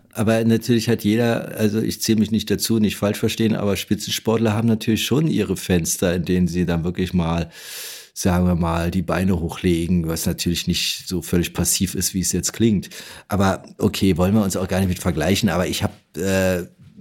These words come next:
wahrscheinlich echt ein Problem mit dieser Umstellung der Jahreszeiten und denk dann immer gleich so sch-, sprunghaft in irgendwelche Extreme.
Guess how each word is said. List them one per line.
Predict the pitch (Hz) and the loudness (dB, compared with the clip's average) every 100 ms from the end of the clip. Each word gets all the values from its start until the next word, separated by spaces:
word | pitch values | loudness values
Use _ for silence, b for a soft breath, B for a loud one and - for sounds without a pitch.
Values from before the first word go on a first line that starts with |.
| - | -4
wahrscheinlich | 92 90 - 90 92 85 - | -2 0 0 2 2 0 -4
echt | 92 - | -4 -4
ein | 85 | -10
Problem | - 87 85 85 | -8 -6 -2 -2
mit | 87 | -2
dieser | 80 82 | -2 -2
Umstellung | 87 92 - 85 87 78 - | -2 -2 0 0 0 -6 -8
der | 82 82 | -2 0
Jahreszeiten | 73 87 - - - 69 - | 0 0 0 0 -2 -4 -4
und | 139 73 | -6 -4
denk | 85 85 | -2 0
dann | 92 82 | 2 0
immer | 80 85 | 2 0
gleich | 80 80 - | 0 -2 -2
so | 85 | -2
sch-, | - - - B B B - | -2 -2 -4 B B B -10
sprunghaft | - 90 87 85 82 | -2 2 2 2 2
in | 92 | 0
irgendwelche | 85 90 87 87 - | 2 0 0 -2 -2
Extreme. | - - - 85 95 98 127 | -4 -4 -2 0 2 2 2